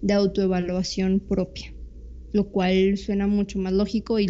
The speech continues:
pues, mucha gente puede decir, "Ah, bueno, entonces, pues, es algo de uno mismo", ¿no? Lo cual va muy de la mano con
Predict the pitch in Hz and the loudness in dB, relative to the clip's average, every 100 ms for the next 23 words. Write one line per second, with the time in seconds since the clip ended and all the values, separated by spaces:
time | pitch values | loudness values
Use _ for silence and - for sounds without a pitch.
0 | 180 - - 180 180 175 185 196 190 175 | 0 -6 -4 -2 -2 -2 2 2 2 -2
1 | 185 185 - 370 302 277 226 214 190 196 | -2 -4 -6 -4 2 4 4 4 2 2
2 | 202 - - - - - - 214 208 - | 0 -2 -14 -12 -10 -8 -2 0 0 2
3 | 208 190 196 190 185 185 220 214 180 175 | 2 4 4 2 2 2 2 2 0 0
4 | 208 - - - - - 214 208 214 208 | -2 -6 -16 -16 -14 -2 0 0 2 2
5 | 220 233 226 226 220 208 202 208 214 208 | 4 4 4 4 2 2 0 -2 -4 -4
6 | 190 185 | -4 -4